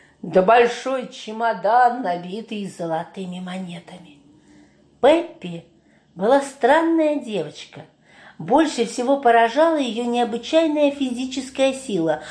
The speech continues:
Она могла бы, шутя, поднять лошадь, если б захотела.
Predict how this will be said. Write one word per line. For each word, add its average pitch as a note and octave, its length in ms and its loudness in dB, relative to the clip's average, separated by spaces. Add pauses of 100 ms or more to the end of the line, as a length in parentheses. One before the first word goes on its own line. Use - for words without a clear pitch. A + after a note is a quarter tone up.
(180)
Она B3+ 380 6
могла C4 400 4
бы, C4 100 0
шутя, C#4+ 400 2
поднять A3+ 540 0
лошадь, A#3 600 -2
если C4 280 -8
б B3 80 -10
захотела. C#4 680 2